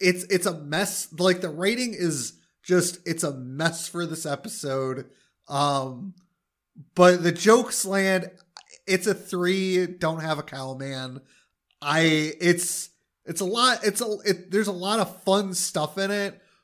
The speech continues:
but the writing needs to be cleaned up for this episode. And I think if the writing was better,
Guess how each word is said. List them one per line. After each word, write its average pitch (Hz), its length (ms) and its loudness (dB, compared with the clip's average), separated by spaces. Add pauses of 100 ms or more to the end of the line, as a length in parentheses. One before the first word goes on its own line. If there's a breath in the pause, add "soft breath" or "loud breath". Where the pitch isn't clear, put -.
(100)
but 185 360 0
the 190 80 2
writing 175 920 0
needs 147 960 -4 (600)
to 156 100 -4
be 147 140 -2
cleaned 147 560 -6
up 135 320 -2
for 143 120 -2
this 139 260 -6
episode. 160 760 -2 (260 loud breath)
And 143 100 -4
I 160 60 2
think 202 240 2
if 233 140 -4
the 208 100 -2
writing 156 560 0
was 151 200 -6
better, 170 760 -4